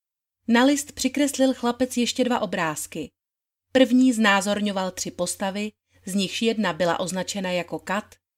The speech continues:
které stojí na šibenici s popiskem scéna první. Pod touto skicou bylo dopsáno: Moje závěť.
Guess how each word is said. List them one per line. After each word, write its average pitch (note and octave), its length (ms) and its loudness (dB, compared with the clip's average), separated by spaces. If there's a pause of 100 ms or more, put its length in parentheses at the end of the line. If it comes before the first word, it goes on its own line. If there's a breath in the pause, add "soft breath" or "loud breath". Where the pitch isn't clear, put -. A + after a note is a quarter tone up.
(160)
které C#4+ 320 2
stojí C4+ 320 2
na G3 120 -2
šibenici A#3 680 -2
s - 80 -6
popiskem A3 680 -4
scéna G#3+ 420 -2
první. D#3 440 -6 (1000)
Pod - 220 -2
touto C#4+ 340 -2
skicou A3+ 540 -4
bylo G#3+ 240 -2
dopsáno: D#3 640 -6 (1000)
Moje A#3 300 4
závěť. F#3+ 560 0